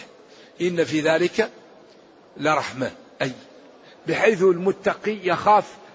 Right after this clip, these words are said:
فيرحمه الله، وحيث الذي عنده عقل يتذكر،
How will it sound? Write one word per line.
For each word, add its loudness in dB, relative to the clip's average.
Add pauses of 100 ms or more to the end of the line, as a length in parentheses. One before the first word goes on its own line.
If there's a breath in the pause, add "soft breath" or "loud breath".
(120)
فيرحمه 2
الله، 2 (500 loud breath)
وحيث 4 (340)
الذي 2
عنده 4
عقل 0
يتذكر، 0